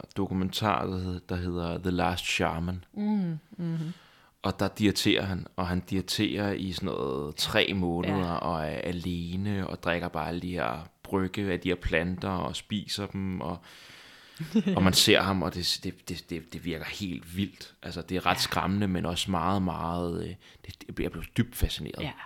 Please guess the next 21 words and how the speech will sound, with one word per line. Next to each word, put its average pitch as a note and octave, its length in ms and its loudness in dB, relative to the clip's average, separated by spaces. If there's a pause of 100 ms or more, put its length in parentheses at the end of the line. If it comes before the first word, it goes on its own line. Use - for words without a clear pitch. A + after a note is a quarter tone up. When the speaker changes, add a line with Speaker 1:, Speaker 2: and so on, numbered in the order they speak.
(280)
Speaker 1:
For - 100 0
han F#2+ 80 4
indtog G#2 380 2
intet, A#2 420 6 (480)
som G2+ 240 4
vi G2+ 120 6
normalt F#2+ 480 6
ville F#2 140 -4
kalde F2 300 0
for E2 340 -2 (380)
psykoaktivt. - 1000 2
Speaker 2:
Ja. D3+ 140 -4 (300)
Speaker 1:
Og - 100 0
alligevel F#2 360 2
så F#2+ 80 -6
bliver F2+ 180 -4
han F2 120 -4 (100)
åbnet F2+ 420 2
fuldstændig - 1080 0
op. - 200 0
Speaker 2:
Ja. - 60 4